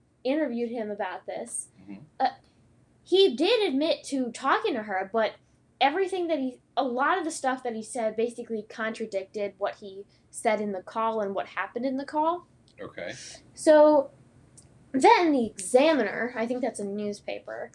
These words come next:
Speaker 2: Mm-hmm.
Speaker 1: received a package from Elizabeth's killer, or supposedly her killer, or the unsub, on January twenty-fourth, nineteen forty-seven.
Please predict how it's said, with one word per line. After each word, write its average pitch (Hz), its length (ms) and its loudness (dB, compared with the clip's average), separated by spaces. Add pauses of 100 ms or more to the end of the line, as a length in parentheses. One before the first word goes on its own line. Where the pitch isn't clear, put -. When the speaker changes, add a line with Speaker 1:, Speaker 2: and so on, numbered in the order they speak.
(160)
Speaker 2:
Mm-hmm. - 100 -10
Speaker 1:
received 311 360 0
a 403 80 0
package 226 540 -2
from 214 360 -4
Elizabeth's 254 600 -2
killer, 170 560 -4 (580)
or 226 200 6
supposedly 233 600 -2
her 208 140 -10
killer, 165 460 -10 (240)
or 175 160 -4
the 202 240 -6
unsub, 226 600 -2 (260)
on 240 420 0
January 349 600 -2
twenty-fourth, 247 640 -4 (100)
nineteen 214 600 -8 (120)
forty-seven. - 600 -8